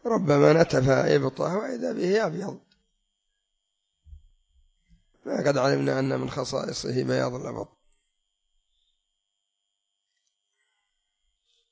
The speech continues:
قاله الصبت بن العجمي، لكن الصحيح ما ذكرناه.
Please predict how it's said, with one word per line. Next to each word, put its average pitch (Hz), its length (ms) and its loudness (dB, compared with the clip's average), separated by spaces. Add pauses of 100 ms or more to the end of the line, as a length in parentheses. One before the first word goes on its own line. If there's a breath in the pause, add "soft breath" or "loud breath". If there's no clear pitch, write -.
(380)
قاله 147 240 2
الصبت 160 360 0
بن 131 120 -2
العجمي، 135 400 0
لكن 151 240 0
الصحيح 156 360 -4
ما 147 180 0
ذكرناه. 120 560 -4